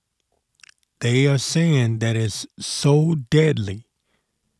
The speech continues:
to be anti-pop shot,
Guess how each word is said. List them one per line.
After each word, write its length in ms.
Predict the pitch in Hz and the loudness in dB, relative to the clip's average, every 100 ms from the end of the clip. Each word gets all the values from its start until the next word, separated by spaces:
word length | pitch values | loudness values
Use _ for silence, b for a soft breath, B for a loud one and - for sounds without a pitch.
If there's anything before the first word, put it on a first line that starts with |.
| _ _ - | _ _ -10
to 80 | 110 | -6
be 220 | 113 123 | -4 -4
anti-pop 1800 | 123 135 135 143 143 139 139 - _ _ _ _ _ _ _ - 139 - | 0 0 0 0 -2 -2 -6 -10 _ _ _ _ _ _ _ -6 -6 -6
shot, 400 | - 107 98 | -4 -4 -6